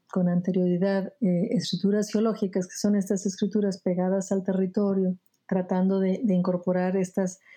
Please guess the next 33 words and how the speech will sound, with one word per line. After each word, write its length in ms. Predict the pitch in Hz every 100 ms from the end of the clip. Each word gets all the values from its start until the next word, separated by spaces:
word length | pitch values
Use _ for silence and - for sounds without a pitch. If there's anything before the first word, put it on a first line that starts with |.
| _ -
estas 360 | 180 202 185
expresiones 680 | 180 - 190 175 185 185 190
de 80 | 185
agentes 440 | 180 190 185 185
humanos 400 | 196 190 190 185
y 40 | 190
no 120 | 196
humanos, 460 | 202 202 190 185 - - - - -
pues, 320 | - 185 180 180
eh, 300 | 175 175 - _ _
eh, 460 | 247 175 170 165 190 - _ _ _ _ _ _ _ _ - -
se 220 | - 214
hacen 420 | 190 208 208 190 185
estas 300 | 185 202 190
escrituras 600 | 185 196 185 202 185 180
sobre 260 | 180 175
todo 500 | 170 196 190 185 185 - - -
con 160 | 190
investigación, 800 | 185 185 180 202 196 226 277 247 _ - - -
eh, 160 | 190 185
considerando 580 | 196 185 190 196 196 208
la 80 |
investigación 640 | 208 196 190 190 180 196 196
en 80 | 190
su 120 | 185
sentido 360 | 185 180 190
más 240 | 190 190 202
amplio 300 | 220 208 196
como 160 | 185
una 200 | 185 190 185
forma 340 | 196 185 185
de 120 | 185
cuidado, 520 | 180 180 180 180 180